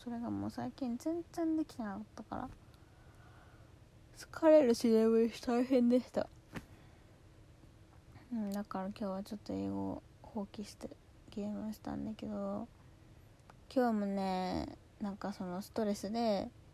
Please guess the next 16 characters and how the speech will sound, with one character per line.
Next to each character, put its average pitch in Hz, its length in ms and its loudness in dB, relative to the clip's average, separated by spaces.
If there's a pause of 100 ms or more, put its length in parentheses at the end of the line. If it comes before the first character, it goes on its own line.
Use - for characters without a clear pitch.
(600)
仕 - 140 -10
事 196 280 -6
を 180 480 -4 (800)
休 208 280 -4
ん 185 480 -6
で 190 100 -4
か 190 180 -8
ら、 226 300 0 (760)
あ 185 140 -4
の、 185 220 -6
自 202 180 -6
己 - 20 -16
都 202 360 -4
合 202 260 0
退 202 320 -4
職、 170 540 -8